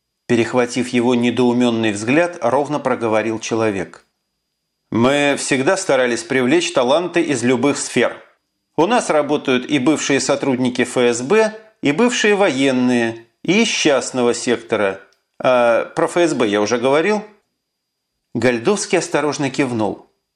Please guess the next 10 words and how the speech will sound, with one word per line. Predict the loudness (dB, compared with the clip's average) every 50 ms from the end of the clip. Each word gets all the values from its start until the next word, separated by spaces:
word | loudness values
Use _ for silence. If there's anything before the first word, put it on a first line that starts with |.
| _ _ _ -4
Человек | -2 2 2 2 2 0 -2 -2
за | -2 -4 -4
стеклянным | -4 -4 -6 -2 0 0 0 0 -2 -4 -4
столом | -4 -2 0 0 2 2 2 0 0 -2
кивнул | -2 -4 -2 0 0 0 0 0
ему | 0 0 0 2 2
в | 2
ответ | 0 0 0 -2 -2 -2 -2 -2
и | -6 -4
замолчал. | -2 -2 0 0 0 -2 -2 -2 -2 -2 0 -2 -2 -6